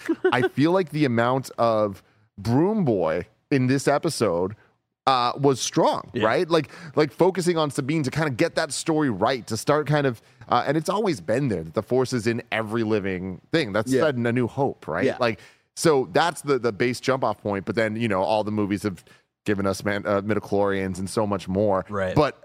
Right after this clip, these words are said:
Speaker 2: where we're at now, dealing with all of that, I like this idea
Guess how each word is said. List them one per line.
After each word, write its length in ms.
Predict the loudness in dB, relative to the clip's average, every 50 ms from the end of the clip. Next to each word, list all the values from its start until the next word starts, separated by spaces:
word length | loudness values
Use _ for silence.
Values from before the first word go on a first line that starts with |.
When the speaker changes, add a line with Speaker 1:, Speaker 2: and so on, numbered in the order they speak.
| -10 -4
Speaker 2:
where 280 | 2 2 2 4 4
we're 120 | 2 2 2
at 160 | 0 0 0
now, 440 | 0 0 0 2 2 0 0 0 -2
dealing 440 | -4 -6 -4 -2 0 0 0 0 0
with 160 | -2 0 0
all 200 | 0 0 0 -4
of 80 | -4 -4
that, 240 | -4 -4 -6 -6 _ _ -2
I 140 | 0 2 2
like 500 | 0 0 0 0 0 0 -2 -4 -4 -2
this 180 | -2 0 0
idea 560 | 0 -2 -2 -2 -2 -2 0 0 -2 -2 -4